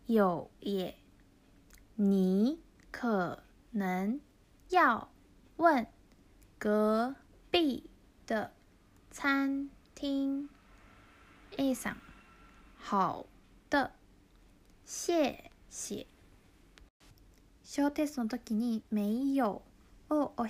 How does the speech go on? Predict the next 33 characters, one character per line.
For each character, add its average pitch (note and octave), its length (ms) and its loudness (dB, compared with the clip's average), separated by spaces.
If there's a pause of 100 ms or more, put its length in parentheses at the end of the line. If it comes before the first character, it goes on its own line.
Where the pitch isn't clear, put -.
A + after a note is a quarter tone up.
(140)
え A#3+ 100 -4
て A#3+ 100 -4
な A#3+ 180 -2
い A#3 60 -4
こ A3+ 140 -8
と G3 160 -6
を F#3+ 60 -6
気 - 160 -8
づ - 120 -8
い G#3 80 -2
た G3 180 -8
の F3+ 200 -6
で、 C4 260 -8 (320)
今 A#3+ 80 -4
日 G#3+ 60 -2
の G3+ 60 -4
会 A3 220 -8
話 G#3+ 220 -4
を D4 160 0
考 A#3 380 -6
え G3+ 120 -4
ま F#3+ 160 -6
し - 120 -16
た。 - 180 -12 (1200)
ま A#3+ 100 -4
た C4 100 -2
今 E4 240 -2
日 - 20 0
の C4 160 0
内 A3 260 2
容 G#3+ 180 0
は、 C#4 240 -4 (720)
卤 G3+ 440 0